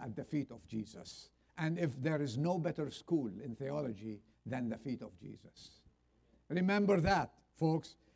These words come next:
It's not theology that makes us good Christians. It's only Jesus Christ that makes us good Christians. It's not learning that made us good,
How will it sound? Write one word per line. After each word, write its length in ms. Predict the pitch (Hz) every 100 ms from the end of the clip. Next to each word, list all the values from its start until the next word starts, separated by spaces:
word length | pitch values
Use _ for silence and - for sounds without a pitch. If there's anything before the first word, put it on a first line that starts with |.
| -
It's 240 | 185 170
not 220 | 190 214 - - _ _ -
theology 520 | 180 226 226 165 175
that 220 | 156 151
makes 280 | 170 190 -
us 160 | 165 -
good 220 | 165 165
Christians. 640 | 160 147 - 110 90 - _ _
It's 200 | 180 - -
only 300 | 202 180 147
Jesus 460 | 110 160 113 131
Christ 360 | - 147 131 104
that 160 | 127 -
makes 220 | 120 -
us 100 | 95
good 120 | - - -
Christians. 360 | 92 - 90 _ _ _ _ _ _ _ _ _ _ _ _ -
It's 180 | 214 214
not 200 | 247 247
learning 460 | 277 269 214 170 117
that 180 | 131
made 240 | 147 147 131
us 160 | - -
good, 160 | 139